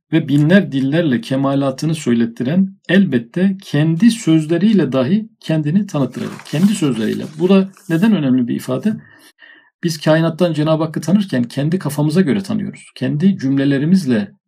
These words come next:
e, tanıyoruz. Cenab-ı Hakk'ın sözleriyle tanımıyoruz. Çünkü Cenab-ı Hakk'ın kendini bilmesi gibi bilmiyoruz biz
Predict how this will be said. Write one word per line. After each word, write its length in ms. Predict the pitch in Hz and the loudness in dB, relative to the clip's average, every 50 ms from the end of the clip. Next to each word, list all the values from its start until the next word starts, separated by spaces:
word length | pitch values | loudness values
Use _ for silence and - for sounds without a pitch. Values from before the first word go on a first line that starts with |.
| _ _ _ - | _ _ _ -2
e, 180 | 127 117 107 101 | 0 0 0 0
tanıyoruz. 600 | - 120 117 110 101 95 95 - - - - _ _ _ _ - - - _ _ _ _ | 2 4 4 4 4 0 -4 -8 -16 -20 -20 _ _ _ _ -20 -20 -20 _ _ _ _
Cenab-ı 360 | - - 135 151 165 160 156 | -2 0 0 2 2 0 0
Hakk'ın 240 | 151 151 - 160 156 | -2 -2 -2 -4 -4
sözleriyle 600 | 147 - - 139 123 131 139 135 139 131 131 127 | -2 0 0 0 2 2 0 0 0 -2 -2 -4
tanımıyoruz. 540 | - 131 135 156 143 107 98 98 - - - - | -2 -2 -2 0 0 0 -2 -4 -6 -14 -16 -10
Çünkü 260 | - 160 151 139 113 | -8 -6 -6 -4 -2
Cenab-ı 340 | 117 131 147 160 165 151 151 | -2 0 0 0 -2 -2 -6
Hakk'ın 260 | 147 - - 131 120 | -6 -4 -2 -2 -2
kendini 500 | 117 - 127 135 135 135 160 190 190 120 | -2 -2 -4 -4 -2 0 0 0 0 0
bilmesi 420 | 127 131 135 135 131 131 - 202 | 0 0 0 -2 -4 -2 -2 -2
gibi 260 | 170 156 147 151 135 | 0 0 -2 0 0
bilmiyoruz 500 | 135 165 196 160 120 107 104 101 98 95 | 4 4 4 6 4 2 0 -2 -2 -4
biz 260 | 98 101 95 - - | -4 -6 -8 -8 -16